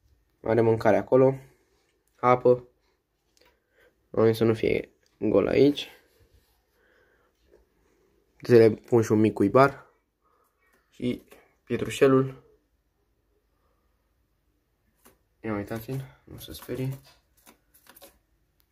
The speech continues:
Aici la mansardă. Și perechea asta de papagali este în cuib, are ouă.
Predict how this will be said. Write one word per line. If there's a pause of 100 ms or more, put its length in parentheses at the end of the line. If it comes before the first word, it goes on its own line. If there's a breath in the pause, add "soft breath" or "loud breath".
(1120)
Aici
la
mansardă. (3000 soft breath)
Și
perechea
asta
de
papagali
este
în
cuib, (220)
are
ouă.